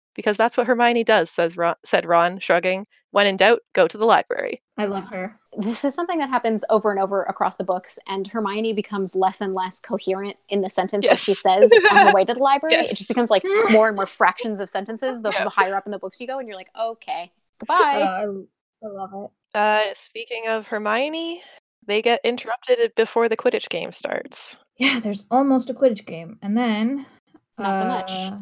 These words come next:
Speaker 2: two people are attacked in the library.
Speaker 3: Hermione lay utterly still, her eyes open and glassy.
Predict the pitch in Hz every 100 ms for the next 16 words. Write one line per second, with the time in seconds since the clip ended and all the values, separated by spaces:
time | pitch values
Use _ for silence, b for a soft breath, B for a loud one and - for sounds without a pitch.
0 | - _ 277 269 277 269 254 233 233 233
1 | 233 240 233 240 226 185 - - - _
2 | - 208 202 196 190 185 - 175 170 165
3 | - 165 165 - - 165 151 - 170 165
4 | 156 160 151 147 - 120 143